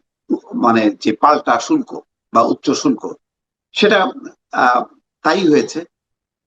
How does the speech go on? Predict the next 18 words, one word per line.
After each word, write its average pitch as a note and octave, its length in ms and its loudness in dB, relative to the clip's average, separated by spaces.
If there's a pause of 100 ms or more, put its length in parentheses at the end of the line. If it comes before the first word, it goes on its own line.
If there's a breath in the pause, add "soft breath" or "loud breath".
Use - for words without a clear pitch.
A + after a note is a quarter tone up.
(200)
আহ, D3 200 4
অনেকে F#3 300 2
বলছেন F3+ 300 0
যে D#3+ 100 -2
এটা D#3+ 120 -2
কাকতালীয়, C#3+ 600 0 (260)
অনেকে D3 280 2
বলছেন C3+ 340 2
যে A#2+ 140 -2
না, A2 180 2 (100)
এটার, A#2 380 0
আহ, G#2+ 340 0
যথেষ্ট C3+ 360 -6
গুরুত্ব A2 420 -4
দিয়ে, G#2 300 0 (520)
আহ, G#2+ 220 -4 (280)
বিবেচনা A#2 460 2
হয়েছে, E3+ 380 0